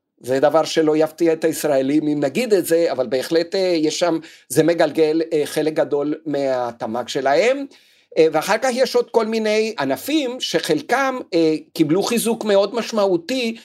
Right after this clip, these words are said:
בשנים האחרונות. בהחלט, אה, פרו נחשב למדינה שבשנים האחרונות, אם אתה לוקח, אני חושב, חמש עשרה או עשרים שנה, ובטח עשר שנים האחרונות,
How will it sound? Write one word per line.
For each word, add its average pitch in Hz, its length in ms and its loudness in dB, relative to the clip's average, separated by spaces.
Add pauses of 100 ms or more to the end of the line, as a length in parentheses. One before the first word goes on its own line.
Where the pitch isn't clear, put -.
(240)
בשנים 156 460 0
האחרונות. 147 600 -2
בהחלט, 196 520 0
אה, 240 180 2 (100)
פרו 185 300 0
נחשב 190 420 0
למדינה 143 560 0 (260)
שבשנים 151 760 2
האחרונות, 185 600 4
אם 135 80 0
אתה 131 160 2
לוקח, 143 320 2
אני 147 100 0
חושב, 156 320 2
חמש 151 520 4
עשרה 135 280 0
או 113 120 -4
עשרים 160 320 2
שנה, 160 340 4
ובטח 135 400 2
עשר 175 200 2
שנים 175 320 2
האחרונות, 208 520 2